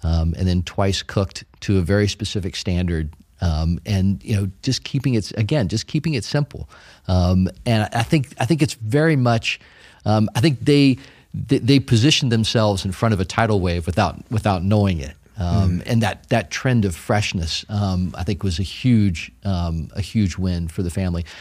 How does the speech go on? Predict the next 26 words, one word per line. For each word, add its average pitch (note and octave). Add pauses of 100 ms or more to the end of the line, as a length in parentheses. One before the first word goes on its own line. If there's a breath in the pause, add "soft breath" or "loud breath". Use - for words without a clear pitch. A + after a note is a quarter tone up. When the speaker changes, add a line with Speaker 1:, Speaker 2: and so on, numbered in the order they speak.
Speaker 1:
I -
think G#3
the G#2+
other E3+
thing G#2
that F2
they F2+
did, E2+
which G2
was F#2 (400)
very A2 (260)
early A#2
on F#2+
trend, A2
even E3
early C#3+
from A#2
when A2
we A2
found A#2
it F2
here G2
in F2+
the F2+
U F#2
K, E2+